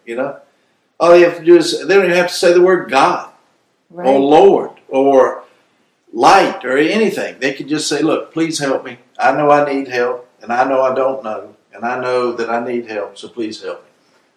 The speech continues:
Speaker 1: What I say is, "I know I don't know, and I know that you do know,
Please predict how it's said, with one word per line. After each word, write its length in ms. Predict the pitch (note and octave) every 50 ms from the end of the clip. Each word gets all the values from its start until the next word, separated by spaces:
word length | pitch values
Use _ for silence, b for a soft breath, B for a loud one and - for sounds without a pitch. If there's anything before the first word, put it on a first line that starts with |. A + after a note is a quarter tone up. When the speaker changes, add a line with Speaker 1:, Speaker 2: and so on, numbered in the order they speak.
| _ _ _ _ _ _ _ _ _ _ _ _ _ _ _
Speaker 1:
What 200 | C3 C#3+ C#3 C3
I 200 | C#3 E3 G#3 -
say 480 | - - - C#3+ - - G2 F#2 F#2+
is, 520 | G2 G2 G2 F#2+ F#2 G2 G2 - - - - -
"I 180 | D3+ F#3+ G3
know 200 | G3+ G#3 G3+ F3+
I 180 | E3+ F3 F3 E3+
don't 300 | E3+ E3 - - A2+ A2
know, 240 | A2 G#2 - - - _ _ _ -
and 140 | G2+ A2+
I 160 | C3+ D3 D#3 E3
know 160 | D#3 D3 C#3
that 260 | C3 B2+ B2 - -
you 120 | C3+ B2+
do 220 | - - F#3+ A#3 -
know, 320 | - B2 B2 - - -